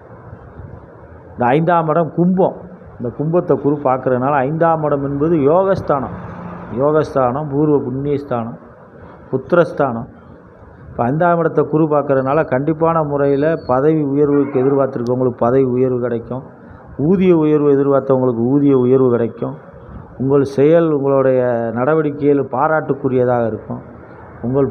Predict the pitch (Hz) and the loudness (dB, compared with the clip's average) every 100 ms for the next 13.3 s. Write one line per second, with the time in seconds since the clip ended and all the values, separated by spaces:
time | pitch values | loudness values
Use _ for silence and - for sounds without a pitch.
0 | 143 143 - 175 147 180 170 170 160 165 | -2 -6 -4 -2 0 0 2 2 2 2
1 | 165 147 147 147 143 143 139 143 143 127 | 0 0 -2 -2 0 0 0 -2 0 0
2 | 123 135 160 151 147 143 147 135 120 139 | 0 0 0 0 0 2 2 2 0 0
3 | 131 131 135 - 123 143 135 131 131 123 | 0 0 0 0 0 0 0 0 2 2
4 | 113 123 135 - 127 120 110 113 117 120 | 2 2 0 0 0 0 -4 -8 -10 -12
5 | - - - - - - - 160 180 185 | -16 -16 -16 -16 -14 -8 0 0 2 4
6 | 175 170 165 165 156 143 156 151 123 147 | 4 4 4 2 2 0 0 0 -2 0
7 | 160 156 139 131 127 117 117 120 - 135 | 2 4 2 0 0 0 0 -2 -4 -2
8 | 156 160 151 147 139 135 127 127 117 - | 2 4 4 4 0 0 0 0 0 -4
9 | - - - - - - 117 151 135 165 | -12 -14 -14 -12 -12 -6 -2 0 2 2
10 | 156 135 151 151 139 131 127 127 127 120 | 4 2 0 0 0 2 0 2 2 2
11 | 139 139 127 117 110 120 - 127 160 175 | 0 0 2 2 0 -4 -6 0 2 4
12 | 170 156 160 139 147 156 156 147 135 143 | 2 0 -2 0 0 2 2 2 0 0
13 | 147 135 131 | 0 0 -2